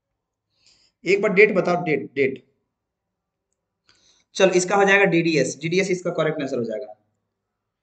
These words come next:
डाइबिनो, diphenylen, अ, सल्फोन, इसका, इसका करेक्ट answer ये हो जाएगा। दो हज़ार पन्द्रह में किया था, तो भाई डेटवा बताएगा तभी ना बताएंगे बाबू, date बताओ कि हाँ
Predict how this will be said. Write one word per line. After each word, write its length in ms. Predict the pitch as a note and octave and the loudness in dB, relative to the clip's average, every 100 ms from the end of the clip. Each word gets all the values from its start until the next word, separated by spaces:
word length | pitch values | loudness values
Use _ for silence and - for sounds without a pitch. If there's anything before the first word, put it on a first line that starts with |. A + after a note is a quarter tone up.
| _ _ | _ _
डाइबिनो, 720 | A#2+ D#3+ F3+ G3+ F#3 G3 B3 - _ | -2 2 4 4 2 -2 -4 -8 _
diphenylen, 720 | A#2+ E3 F3+ F3 F3 F3 F#3 - | -2 0 0 0 0 0 -2 -2
अ, 240 | C3+ C3 | -4 -4
सल्फोन, 340 | D3+ D3 D#3+ | -4 -6 -6
इसका, 360 | D3 C#3+ G#3 - | -8 -8 -10 -10
इसका 240 | C#3 - E3+ | -12 -6 -4
करेक्ट 480 | - - D3+ D3+ C#3+ | -4 -6 -4 -4 -6
answer 180 | C3+ | -4
ये 60 | B2+ | -4
हो 60 | A2+ | -4
जाएगा। 220 | A2 A2 - _ _ _ _ _ | -6 -10 -16 _ _ _ _ _
दो 120 | C#3 E3+ | -4 0
हज़ार 180 | F#3+ | 0
पन्द्रह 320 | F#3 E3+ F3 A#3+ | 0 -2 -2 -2
में 120 | A#3 | -2
किया 240 | E3 E3+ | -4 -6
था, 200 | E3+ C#3+ | -2 -2
तो 120 | A3+ | -2
भाई 100 | G3 | -2
डेटवा 320 | F#3 F3 F3 A#3 | 0 0 2 0
बताएगा 320 | G3+ G#3+ G#3 | 0 0 -2
तभी 260 | F#3 A3 | -4 -2
ना 100 | A3+ | -2
बताएंगे 320 | D#3+ C#3+ D3 D3 | -2 -4 -6 -6
बाबू, 180 | D3 | -6
date 340 | D#3 E3 G#3 D3 | -6 2 2 2
बताओ 340 | C3+ D3+ A#3+ | -4 -4 -6
कि 120 | - | -10
हाँ 340 | D3+ D3+ C#3+ | -8 -6 -6